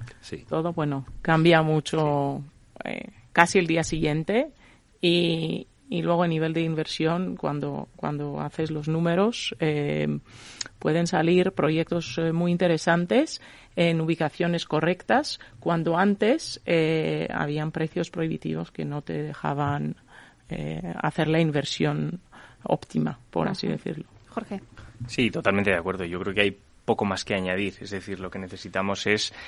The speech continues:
Speaker 4: eh, digamos, una normativa que permita que, digamos, o que se adapte, mejor dicho, a la misma velocidad a la que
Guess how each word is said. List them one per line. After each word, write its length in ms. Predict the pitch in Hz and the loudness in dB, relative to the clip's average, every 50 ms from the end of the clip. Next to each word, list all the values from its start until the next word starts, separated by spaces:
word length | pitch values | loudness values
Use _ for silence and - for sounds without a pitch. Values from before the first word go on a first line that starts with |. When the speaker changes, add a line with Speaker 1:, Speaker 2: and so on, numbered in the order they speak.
| - - _ - | -18 -20 _ -6
Speaker 4:
eh, 500 | - 107 104 101 98 98 95 92 92 - - | -2 -2 0 0 0 0 -2 -2 -4 -6 -6
digamos, 280 | 104 101 101 107 - | -4 -4 -4 -2 -2
una 120 | - 107 104 | -2 0 0
normativa 540 | 107 104 98 107 101 98 - 107 107 110 - | 0 0 0 0 -2 -2 0 0 2 2 2
que 100 | - 107 | 0 -2
permita 680 | - - 95 95 98 104 113 110 - - 123 131 - - - - - - - _ _ _ | 0 0 0 0 2 2 0 0 2 4 2 2 2 -2 -10 -20 -20 -20 -20 _ _ _
que, 580 | - - 110 104 101 98 98 98 95 92 87 85 | -6 -4 -2 0 0 0 -2 -2 -4 -4 -6 -8
digamos, 300 | - 101 98 101 107 - | -8 -6 -6 -6 -6 -6
o 180 | - - 98 - | -8 -10 -8 -8
que 100 | - 104 | -8 -6
se 140 | - - 110 | -2 2 4
adapte, 400 | 107 113 131 131 - - 135 127 | 8 10 10 10 8 8 6 6
mejor 300 | 123 117 - - 123 123 | 6 4 4 2 0 2
dicho, 360 | 127 135 131 - - 151 135 | 0 -2 -2 0 0 2 6
a 80 | 123 113 | 6 6
la 100 | 107 104 | 6 6
misma 240 | 110 113 110 123 | 4 2 2 2
velocidad 560 | 120 120 120 117 117 - 120 117 123 131 139 143 - | 4 4 4 2 2 2 2 4 6 6 6 6 4
a 100 | - 110 | 2 2
la 140 | 107 104 95 | 2 0 0
que 360 | - - 101 98 98 95 | -4 -6 -6 -6 -4 -4